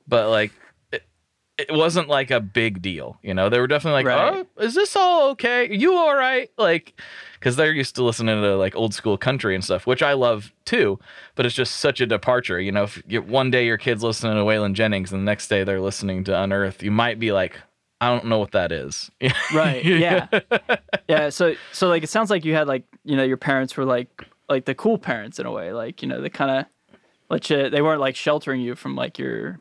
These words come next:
Speaker 2: musical endeavors and passions, right?
Speaker 1: They, they, they definitely encouraged, you know, me to play music. You know, my, I've told this story a, a lot on the podcast, but originally I thought I was gonna play drums, which I am not good at, at all.
Speaker 2: <laughs> Okay.
Speaker 1: Uh, but, you know, immediately, instead of, like, learning to play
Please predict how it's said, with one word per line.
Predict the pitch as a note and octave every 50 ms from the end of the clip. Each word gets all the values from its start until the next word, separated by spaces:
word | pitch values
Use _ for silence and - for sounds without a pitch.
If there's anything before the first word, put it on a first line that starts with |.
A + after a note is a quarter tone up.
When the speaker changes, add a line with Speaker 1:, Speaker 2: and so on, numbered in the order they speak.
| _
Speaker 2:
musical | - C#3+ C#3+ C3+ C3+ - B2 A#2+
endeavors | A#2 A2+ B2 B2+ C3 B2+ C3 D3 -
and | - - -
passions, | - - D3 C#3 - - - - - -
right? | - B2 C3 D3+ F#3+
Speaker 1:
They, | D3 - - _ _ _ -
they, | D3 E3+ E3+ E3+ E3
they | D3+ B2+ - F3 G3 G3
definitely | F#3+ G#3 G3+ - G#3+ G3+ F#3+ E3+
encouraged, | D3 C3+ A#2 C3+ B2+ B2+ B2 A2+ A2+ A2+ G#2+ A2 - _ _ _ _
you | A#2 B2 A#2+
know, | A#2 A2+ A2
me | A2 A2+ A#2 A#2 A#2
to | A2 - B2+ A2
play | - - A#2 G#2+ G#2 G2+
music. | G#2 G#2 G2 F#2+ G#2+ G2+ F#2 - - - _ _ _ _ -
You | A2+ G#2+
know, | G2+ G2+ G2+
my, | G#2 G#2+ G#2+ G#2+ G#2+ A2 - _ -
I've | B2 A#2
told | - C#3+ B2+ A2
this | A#2 A2 -
story | - A#2+ A2+ G#2+ G#2+
a, | G#2+ G2 -
a | - G#2+
lot | G2+ G2+ G#2 G2+ G2+ - -
on | - G#2 G#2 G2 G2+ G#2
the | G2 F#2+
podcast, | A2 A#2+ A2 G#2 - - G2+ G2 - -
but | A2+ A2 G#2+
originally | B2 C3+ B2+ B2+ C3+ C3 A#2+
I | A2
thought | - A#2+ G#2
I | G2+
was | G2+ G2+
gonna | G2+ G#2+ G2 F#2+
play | - G2+ F2+ F2
drums, | G2 A2 G#2 F#2+ E2+ E2 - - -
which | - - -
I | D2+ D#2+
am | D#2+ F2
not | F#2+ A2+ B2+ - -
good | F2 F#2+ F#2
at, | E2+ F2+ F#2 - - _ _ -
at | A2+ A2+
all. | F#2+ D2+ D#2 F2 - - D#3+ - -
Speaker 2:
<laughs> | - - - -
Okay. | F3 - -
Speaker 1:
Uh, | A2 G2+ G2 G2+ F#2 - _ _ _ _ _ _
but, | - B2+ C3 D3 C3+ - -
you | E3 D#3+
know, | D3+ C#3
immediately, | C#3 C#3 C#3+ D3 D#3 D#3 C3 C3+ C3 B2+
instead | A#2+ A#2 - C#3+ C3
of, | A#2+
like, | A#2+ A2+ G2
learning | G2+ G#2+ A#2 A#2+ B2 B2 B2 A#2 A2+
to | A#2 A#2
play | - - C3 B2 A#2 A2+ A2+ A2 G#2 G#2+